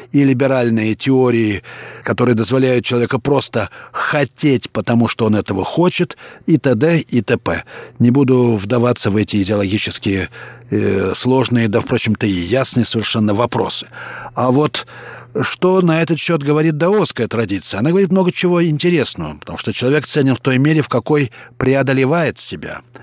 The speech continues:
в какой он преображается – восходит вверх.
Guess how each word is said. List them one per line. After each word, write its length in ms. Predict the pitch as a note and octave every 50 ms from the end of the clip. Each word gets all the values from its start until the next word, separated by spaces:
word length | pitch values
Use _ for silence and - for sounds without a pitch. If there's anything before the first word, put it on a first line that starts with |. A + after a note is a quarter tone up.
| - -
в 20 |
какой 320 | - B2 A#2 - D3 C#3+ C#3
он 300 | - - C3 C3 A#2+ - - - - - - - -
преображается – 1120 | C3 C3 C#3 C#3+ C#3 C3 C3+ C#3 C3+ A#2 C#3 E3+ F3 C#3+ G#2 - - - - F2 E2 F2 - _ _ _ -
восходит 640 | G#2 C3 C#3 C3+ - - - D#3 D3 B2 D3+ C3 -
вверх. 600 | B2 B2 C#3 F#3 F3+ C3 - - - - -